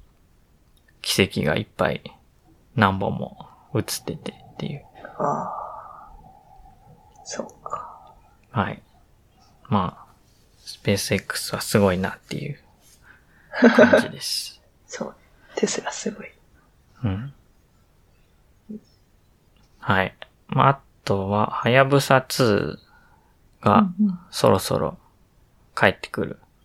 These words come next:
Speaker 1: ので、
Speaker 2: うんうんうん。
Speaker 1: まあ、注目してあげましょうっていう感じです。
Speaker 2: <laughs> 注目してあげましょう。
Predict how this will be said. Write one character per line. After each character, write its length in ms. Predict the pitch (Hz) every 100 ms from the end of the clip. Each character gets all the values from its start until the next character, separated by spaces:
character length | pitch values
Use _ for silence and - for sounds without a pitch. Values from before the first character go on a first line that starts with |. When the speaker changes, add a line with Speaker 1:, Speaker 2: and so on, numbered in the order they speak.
| _ _ _ _ _
Speaker 1:
の 280 | 226 226 208
で、 180 | 208 214
Speaker 2:
う 20 |
ん 40 | 202
う 20 |
ん 40 |
う 20 | 180
ん。 40 | - _ _ _ _ -
Speaker 1:
ま 300 | 101 98 -
あ、 80 | _ _ _ _ _ _ _
注 180 | - 110
目 240 | 101 95 -
し 140 | -
て 120 | -
あ 80 | 95
げ 120 | 95
ま 140 | 92 98
し 100 | -
ょ 80 | -
う 20 |
っ 40 | -
て 80 | 135
い 80 | 143
う 80 | 147 - - - - _ _
感 380 | - 240 - 254
じ 80 | -
で 100 | -
す。 200 | - -
Speaker 2:
<laughs> 40 |
注 200 | - -
目 220 | 151 151 -
し 60 |
て 100 | -
あ 40 | 180
げ 80 | 180
ま 40 |
し 200 | - -
ょ 40 |
う。 460 | 139 156 113 - 117